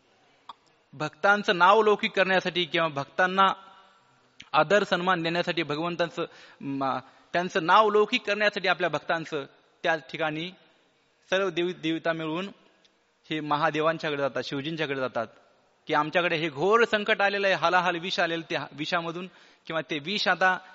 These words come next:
काय करायचं याचं माहित नाही. सर्व अखिल मानव जातीच्या सृष्टीसाठी जर हे विष कोणी प्राशन केलं नाही किंवा त्याचं काही, अ, अ,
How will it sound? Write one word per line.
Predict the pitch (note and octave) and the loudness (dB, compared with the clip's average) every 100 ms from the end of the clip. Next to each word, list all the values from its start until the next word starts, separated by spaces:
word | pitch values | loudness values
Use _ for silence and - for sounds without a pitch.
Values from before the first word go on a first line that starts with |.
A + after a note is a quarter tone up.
| - | -2
काय | E3 E3+ | 0 2
करायचं | F3 E3+ | 0 -2
याचं | E3 E3+ | -4 -4
माहित | D3+ D#3 | -6 -6
नाही. | D#3 C#3 | -6 -6
सर्व | - D3+ E3 D#3+ - - - - | -6 -4 -4 -6 -12 -20 -12 0
अखिल | D3 - A#3 | 0 0 0
मानव | A#3 F3+ F#3 G#3+ | 2 4 2 2
जातीच्या | G#3+ G3+ A3+ G#3+ | 2 2 2 0
सृष्टीसाठी | G#3 G3 F#3 G#3+ G#3+ F#3 G#3 E3+ C3+ - _ _ B2 | 0 -2 -6 -4 -2 0 -2 -4 -6 -20 _ _ -14
जर | A#2+ A3+ A3 - - - | 0 2 2 -4 -18 -6
हे | E3 | -4
विष | G3+ A3+ | 0 -2
कोणी | - G#3+ | -2 -6
प्राशन | G3+ F3+ F3+ G#3 | 0 2 4 0
केलं | F#3 F#3 G3 | -2 -2 0
नाही | F#3+ | 0
किंवा | E3+ F#3 | -2 -4
त्याचं | F3+ F#3 F#3+ | -2 -2 -2
काही, | F3 F3 F#3+ - - _ | -2 -2 -4 -10 -20 _
अ, | C3 C3+ C3 - _ _ _ _ | -10 -6 -8 -10 _ _ _ _
अ, | A#2+ | -14